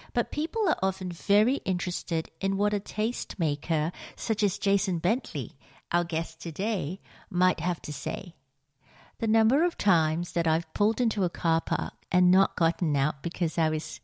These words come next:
listening to an interview that Jason was doing with The National or Ezra Furman, or I wanted to hear a song finish so that I could figure out who this new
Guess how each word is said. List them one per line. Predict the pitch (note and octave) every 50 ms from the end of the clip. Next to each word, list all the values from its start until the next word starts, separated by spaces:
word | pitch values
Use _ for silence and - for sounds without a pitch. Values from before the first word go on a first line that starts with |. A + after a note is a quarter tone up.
| - -
listening | F3+ F3+ F#3+ - - - A3+ A3+ A3 A3
to | - A#3 A3
an | G#3+ F#3
interview | E3+ E3 E3 F3 - F#3+ F3 F3 E3 E3 E3 E3 E3+ E3+
that | - F3+ - -
Jason | - E3+ D#3+ E3 - - F3+ F3+
was | F#3 F#3 F3 -
doing | - E3 D#3+ D#3+ D#3+ D#3+ D#3+
with | E3 - -
The | F#3+
National | F#3 F3 E3 D#3 E3+ F3 - - - F3 D#3+ D#3 D3+ D#3 D#3 - - - - - - - -
or | - A3 A#3 B3 - -
Ezra | G#3 G3+ G3 F3+ F#3+ F#3+ F#3+
Furman, | - - - F3+ F3+ F3+ F3+ F3+ E3+ D3+ - D#3 D#3+ - _ - - - _ _ -
or | A3+ B3+ C#4+ D4+ D4+
I | D#4 D4+
wanted | C#4+ B3+ A3+ A3+ A3 C4+ -
to | - C#4+
hear | - - F3+ D3+ D3
a | D#3
song | - - - - G3+ F3+ F#3 F#3 G3
finish | - - - D4+ D#4 D#4+ - - - - - - - - - -
so | - - C4 C4+
that | C4+ B3+ - -
I | B3 C4 C#4+
could | - - C4+ -
figure | - - - G#3+ G3+ - F#3+ F3
out | E3 D#3 D3 C#3+ - - - _ - - -
who | A3 B3 C4+ C#4 C4
this | A#3 G#3+ G#3 - -
new | F#3+ F#3 F3+